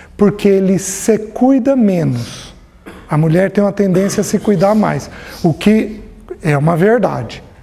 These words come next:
Eu acho que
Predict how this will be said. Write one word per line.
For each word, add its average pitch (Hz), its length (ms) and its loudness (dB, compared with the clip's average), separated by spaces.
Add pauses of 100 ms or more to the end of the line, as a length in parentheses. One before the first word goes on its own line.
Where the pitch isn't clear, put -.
(380)
Eu 330 640 2
acho 247 840 0 (1300)
que - 320 0